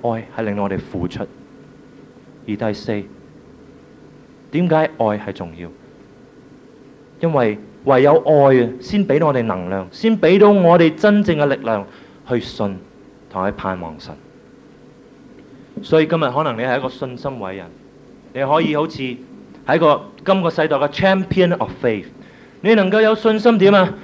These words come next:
你能夠移山倒海，你能夠叻過 Kenneth Hagin，你嘅富足啊，仲叻過邊個？Kenneth Copeland 啊！你嘅月薪啊，唔止八十萬。當你係一個咁嘅人，但你冇愛，你喺神嘅面前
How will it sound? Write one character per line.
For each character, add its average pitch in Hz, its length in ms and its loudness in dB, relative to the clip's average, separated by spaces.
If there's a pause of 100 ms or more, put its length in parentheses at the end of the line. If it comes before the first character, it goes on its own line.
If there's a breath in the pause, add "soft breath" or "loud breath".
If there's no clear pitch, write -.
(140 loud breath)
你 202 100 2
能 180 200 2
夠 196 260 6
移 156 200 -8
山 233 300 4
倒 143 200 4
海， 131 260 2
你 196 80 -2
能 185 120 0
夠 175 100 0
叻 208 160 2
過 208 200 -2
Kenneth 185 260 2 (100)
Hagin， 160 300 -2 (580 loud breath)
你 208 100 4
嘅 226 80 6
富 196 280 -2
足 196 220 0
啊， 127 160 -4
仲 147 220 -4
叻 196 140 2
過 143 180 2
邊 143 120 -2
個？ 123 80 2 (140)
Kenneth 185 340 0
Copeland 92 540 0
啊！ - 40 -16 (320 loud breath)
你 185 80 6
嘅 208 80 10
月 175 180 2
薪 202 260 4
啊， 160 60 4
唔 117 220 -2
止 135 200 -4
八 139 160 -6
十 - 120 -12 (100)
萬。 87 140 -12 (600 loud breath)
當 240 160 8
你 196 220 4
係 156 200 2
一 - 20 4
個 160 100 2
咁 123 140 -2
嘅 135 60 -2
人， 107 120 0
但 156 120 4
你 180 40 6
冇 180 340 6
愛， 123 220 6 (560)
你 156 80 2
喺 - 20 4
神 113 180 -2
嘅 104 60 -4
面 92 220 -4
前 - 140 -14